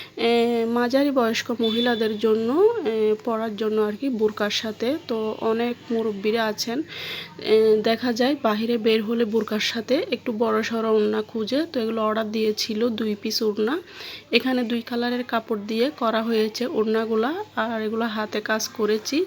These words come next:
তারপর ব্লক প্রিন্ট করেছি। এগুলো হচ্ছে এখন আমি ডেলিভারি দিয়ে দিব। ডেলিভারি বলতে তেমন একটা দূরে নয়, আমার পাশাপাশি আর কি।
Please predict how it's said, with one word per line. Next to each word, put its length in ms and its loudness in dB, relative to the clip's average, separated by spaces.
তারপর 300 -2
ব্লক 240 0
প্রিন্ট 200 -4
করেছি। 520 0
এগুলো 260 2
হচ্ছে 280 0
এখন 240 0
আমি 440 2
ডেলিভারি 480 2
দিয়ে 240 -2
দিব। 300 -4
ডেলিভারি 440 2
বলতে 640 0
তেমন 260 0
একটা 240 -2
দূরে 340 0
নয়, 300 -2
আমার 280 0
পাশাপাশি 640 -2
আর 220 -2
কি। 100 -12